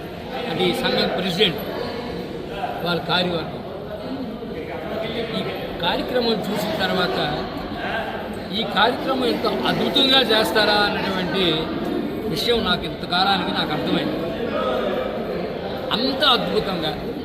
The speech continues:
అంత డిసిప్లైన్గా నూట ఎనిమిది స-, కుటుంబాలు పాల్గొని సత్యనారాయణ మూర్తి స్వామి వారి తాలూకా వ్రతాలు ఈ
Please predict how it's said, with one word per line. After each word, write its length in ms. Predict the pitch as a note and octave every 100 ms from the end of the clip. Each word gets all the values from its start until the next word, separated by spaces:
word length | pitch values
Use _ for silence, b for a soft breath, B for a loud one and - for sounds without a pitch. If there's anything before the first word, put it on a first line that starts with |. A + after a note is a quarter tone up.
| C#3
అంత 180 | G#3 B3 A3+ F#3
డిసిప్లైన్గా 760 | F3+ A#3 A#3 G#3+ F#3 D#3+ D#3 D#3 - - - - - - D#3
నూట 280 | G#3 A#3+ B3 B3+ D#4 - - - - - D#3 D#3 D3 F3+
ఎనిమిది 400 | A#3 A#3+ B3+ A#3 A3 - - - -
స-, 120 | F#3+ - - - -
కుటుంబాలు 500 | C4 C#4+ C4+ F3 - - - - - - E3 - -
పాల్గొని 440 | F#3+ F3+ F#3 G#3+ D4 E3 E3+ - - - - - -
సత్యనారాయణ 600 | G#3 B3+ C4+ C4 A#3+ A3+ A3
మూర్తి 180 | - -
స్వామి 260 | G3 F#3+ F#3+
వారి 180 | F#3 F3
తాలూకా 340 | F3 E3+ E3 D#3 G#3 G#3+ - - - - - - - - - -
వ్రతాలు 460 | E3 - C#4 B3+ D#3+ - - - - - - - - - - -
ఈ 60 | A3+